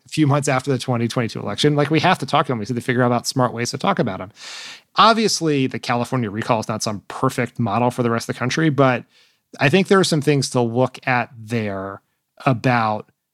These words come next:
how you run. Because, yes, it's California, but Gavin Newsom did just as well in twenty twenty-one as he did in twenty eighteen. It was almost the exact same margin in an apocalyptic, terrible Democratic year as it was in an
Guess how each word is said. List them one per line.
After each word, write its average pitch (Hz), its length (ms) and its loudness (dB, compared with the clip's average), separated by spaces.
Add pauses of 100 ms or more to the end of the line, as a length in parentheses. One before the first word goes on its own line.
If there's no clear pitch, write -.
(120)
how 139 800 4 (160)
you 131 200 4
run. 107 320 -2
Because, 127 580 2
yes, 180 280 4
it's 165 120 -2
California, 123 720 0
but 120 260 0
Gavin 185 240 4
Newsom 165 280 2
did 120 180 0
just 147 260 2
as 139 180 -2
well 123 520 2
in 131 140 0
twenty 120 220 0
twenty-one 117 380 0
as 131 80 2
he 131 60 -2
did 113 80 -6
in 110 60 -4
twenty 107 200 -8
eighteen. - 320 -14
It - 60 -14
was 123 100 -6
almost 143 320 2
the 131 60 2
exact 113 440 -4
same 120 220 -6
margin 101 400 -10 (340)
in 143 140 -2
an 113 220 -2
apocalyptic, 131 800 -2 (200)
terrible 123 340 2
Democratic 117 500 -6
year 143 320 0 (360)
as 120 880 0 (180)
it 139 120 2
was 123 320 2
in 120 120 2
an 113 180 -6